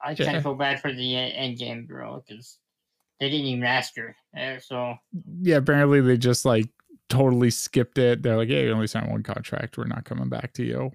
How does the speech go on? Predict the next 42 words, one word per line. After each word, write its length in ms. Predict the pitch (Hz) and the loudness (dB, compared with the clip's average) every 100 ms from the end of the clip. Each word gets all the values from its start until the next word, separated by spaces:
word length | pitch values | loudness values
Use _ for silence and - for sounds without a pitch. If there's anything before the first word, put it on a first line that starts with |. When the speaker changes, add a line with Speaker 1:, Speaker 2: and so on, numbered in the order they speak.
| - | -8
Speaker 2:
Um, 520 | - 143 135 131 127 135 | -2 2 2 2 -2 -2
I 60 | 170 | 2
Speaker 1:
Yeah, 40 | |
Speaker 2:
do 140 | 156 165 | 6 8
like 160 | 147 | 6
Speaker 1:
shouldn't 60 | 139 | 6
Speaker 2:
that 100 | 139 | 6
it's 100 | 131 | 4
a 60 | 135 | 2
family 400 | - 131 127 120 | 4 4 4 4
affair. 400 | - 120 113 107 | 2 2 4 2
I 80 | 107 | 2
think 240 | 127 117 | 2 2
that's 240 | 120 117 | 2 0
kinda, 260 | - 120 113 | 0 0 2
like, 220 | 107 104 - | 0 -2 -2
what 240 | 117 107 | 0 2
makes 420 | 113 110 107 - | 2 0 -2 -4
those 420 | 117 107 107 98 - | -2 0 0 -2 -6
Ant-Man 480 | 123 110 107 113 110 | -8 -6 -2 -2 -2
movies, 460 | 110 110 113 113 - | -2 0 0 -2 -2
like, 160 | 104 - | -4 -2
kinda 220 | 113 104 | -2 -2
strong. 460 | - 107 101 113 | -4 -4 -2 -2
Like, 140 | 110 104 | -2 -4
the 80 | 104 | -4
fact 280 | 107 104 | -2 -2
that, 140 | 107 98 | -2 -2
like, 240 | 101 - | -2 -4
Ant-Man's 500 | 131 120 117 117 113 | -6 -6 -2 0 0
this 220 | 117 110 120 | -2 -4 -2
reluctant 500 | 113 110 - 135 123 | 0 0 -2 -2 -2
superhero 640 | 127 117 131 131 127 127 | -4 -2 -2 0 0 0
who 100 | 117 | 0
just 220 | 107 - | -2 -4
kinda 180 | 123 117 | -2 -2
wants 300 | 107 117 - | 0 -2 -2
to 100 | 117 | -4
be 220 | 110 110 | -2 -4
a 80 | 131 | -2
good 240 | 170 185 | -2 0
dad. 320 | 226 233 262 | 0 2 0